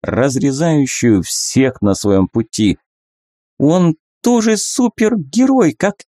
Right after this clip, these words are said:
те в интернете!» воскликнула Алиса. Раздался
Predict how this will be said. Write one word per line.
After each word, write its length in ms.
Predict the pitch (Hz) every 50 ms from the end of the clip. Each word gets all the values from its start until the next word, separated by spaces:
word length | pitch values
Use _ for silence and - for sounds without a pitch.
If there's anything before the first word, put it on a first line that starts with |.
| _ _
те 220 | - 247 233 180
в 140 | 104 117 156
интернете!» 1000 | 202 196 185 - _ - 220 269 294 311 320 320 302 262 175 156 - 156 139 110 - _ _ _ _ _ 110
воскликнула 720 | 110 123 156 160 151 - - 139 127 - - 113 117 113
Алиса. 600 | - - 135 143 135 113 92 - - 104 92 80 76 - _ _ _ _ _ _ _ _ _ _ _ _ _ _
Раздался 800 | - 80 - 117 139 165 165 165 202 254 262 226 - 196 185